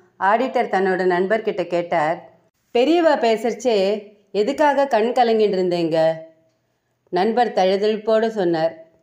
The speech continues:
"அந்த மகான் பேச பேச நான் பிரமிச்சு ஒரு குற்ற உணர்வோட உட்கார்ந்திருந்தேன்.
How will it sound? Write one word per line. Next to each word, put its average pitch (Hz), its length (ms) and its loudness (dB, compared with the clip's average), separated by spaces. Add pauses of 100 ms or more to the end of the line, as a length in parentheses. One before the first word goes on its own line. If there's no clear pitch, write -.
(340)
"அந்த 196 240 -2
மகான் 240 400 2
பேச 220 340 -2
பேச 220 600 -2 (340)
நான் 190 300 0
பிரமிச்சு 240 680 -2 (280)
ஒரு 214 280 2
குற்ற 262 440 0
உணர்வோட 226 460 2
உட்கார்ந்திருந்தேன். 180 800 -2